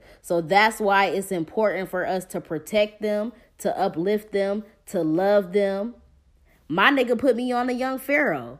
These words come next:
That's why I be reposting his video so that y'all niggas could educate yourselves and, and really get hip to some woke shit. It was one video of Pharaoh's that I really loved. He was talking about why it's so hard to be black and intelligent in America.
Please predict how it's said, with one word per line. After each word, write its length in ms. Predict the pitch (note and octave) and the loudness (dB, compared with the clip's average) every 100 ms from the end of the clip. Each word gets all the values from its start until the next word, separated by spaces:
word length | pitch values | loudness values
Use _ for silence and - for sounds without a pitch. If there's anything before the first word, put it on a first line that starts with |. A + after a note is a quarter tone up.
| _ - | _ -6
That's 300 | F3+ G#3+ A#3 | -2 -2 0
why 220 | A3 A3+ | 2 2
I 20 | |
be 160 | A3+ A#3+ | 2 -4
reposting 540 | A#3+ A3 B3+ A#3 A3+ | -8 -2 0 0 0
his 180 | A#3+ G#3+ | -2 -2
video 340 | G#3 A#3 G#3+ | -4 -2 0
so 180 | G#3+ A3+ | 0 0
that 180 | G#3+ G#3 | -2 0
y'all 220 | B3 C4+ | 2 2
niggas 340 | B3+ A3 A3 - | 0 -2 -6 -2
could 300 | A3+ G#3+ - _ _ _ | -2 -2 -6 _ _ _
educate 560 | - B3 A#3+ C#4+ C4 B3+ | 0 2 0 0 0 2
yourselves 680 | A#3+ A#3+ - C4+ C4 G3+ G3+ | 0 0 2 2 4 2 0
and, 220 | G3 - - - | 0 -2 -10 -2
and 420 | G#3 G3+ E3+ F#3 | 2 2 2 0
really 300 | C4+ C#4 B3+ | 0 2 2
get 380 | G#3 C4+ C4+ A#3+ | 2 0 0 2
hip 200 | C4+ - | 2 2
to 140 | C#4+ | 0
some 220 | A#3+ A#3 | 0 4
woke 220 | A#3+ C4+ - | 6 6 4
shit. 440 | - F#3 B2 - _ _ _ _ _ _ _ _ _ _ - | -2 -2 -2 -8 _ _ _ _ _ _ _ _ _ _ 2
It 140 | G#3+ | 4
was 160 | G#3+ F#3+ | 4 2
one 320 | G3 A#3+ B3 | 2 2 2
video 580 | B3 A#3 G#3+ G#3+ G3 G3 | -2 4 8 10 10 6
of 120 | G3 | 4
Pharaoh's 340 | G#3 G3+ G3 | 6 6 6
that 240 | F#3 F3 F#3 | 4 2 4
I 80 | |
really 380 | F#3+ E3+ F#3+ F#3 | 2 2 -2 -2
loved. 460 | F3 G3 G3 F#3+ F#3+ - - _ | 2 6 6 4 0 -16 -20 _
He 140 | G#3 | -6
was 120 | F#3 | -4
talking 300 | G3+ F#3 F#3 | 0 0 0
about 600 | F3 F3 E3+ D#3 - - - | 0 4 4 4 2 -6 -10
why 340 | C#3 F#3 G3+ | 0 4 6
it's 200 | G3 G3 | 4 2
so 240 | G3+ F#3+ | 2 2
hard 320 | F#3 G3+ F#3 F#3 | 4 2 2 0
to 80 | F3 | -8
be 180 | E3 | -8
black 380 | D#3+ E3+ F#3+ G3 | -6 0 0 0
and 100 | F3+ | -2
intelligent 640 | E3 D#3+ G3+ F#3+ D#3+ E3+ | -4 -2 0 0 0 -4
in 100 | D#3+ | -2
America. 600 | D#3 D#3+ F3 D#3 C#3+ A2 | -2 0 0 0 -4 -10